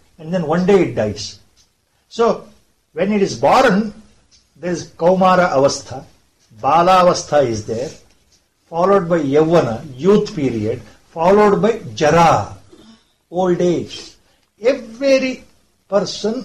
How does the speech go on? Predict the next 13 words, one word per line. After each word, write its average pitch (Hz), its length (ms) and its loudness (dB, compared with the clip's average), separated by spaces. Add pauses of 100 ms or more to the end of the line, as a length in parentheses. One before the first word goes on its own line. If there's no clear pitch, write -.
(300)
has - 240 -12
to - 160 -6
undergo 190 460 0
these 135 280 -4
stages, - 640 -20 (340)
without 202 420 0
exception. - 680 -10 (880)
Any 269 360 -8 (500)
person 196 520 -6
born, 135 560 -2 (1500)
ಹುಟ್ಟಿದಾಗ 208 480 0 (420)
ಕೌಮಾರ, 160 560 2 (880)
ಕುಮಾರಾವಸ್ಥೆ, 170 1160 0